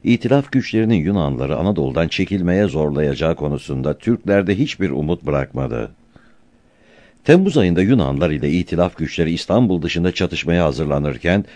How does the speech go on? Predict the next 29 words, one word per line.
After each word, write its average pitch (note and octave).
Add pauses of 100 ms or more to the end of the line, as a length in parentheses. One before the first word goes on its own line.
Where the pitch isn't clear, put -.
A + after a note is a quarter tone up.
(120)
Mustafa B2
Kemal B2+
yakın A2
dostu G#2+
olan D#2+
dahiliye E2+
vekili E2
Fethi'yi D#2+ (100)
Okyar, C#2
Paris G#2+
ve A#2+
Londra'ya D2+
gönderdi. B1 (1200)
Paris'te D#3
Başbakan C#3
Raymond G#2+
Poincaré E2
ile D2+
görüşen D2+
Fethi D#2+
Okyar, D#2+ (280)
"Zaferi F#2
kazanabiliriz A2
fakat G#2
kan C#3+
dökmekten F#2
çekiniyoruz." E2
açıklamasını D2+
yaptı. C2+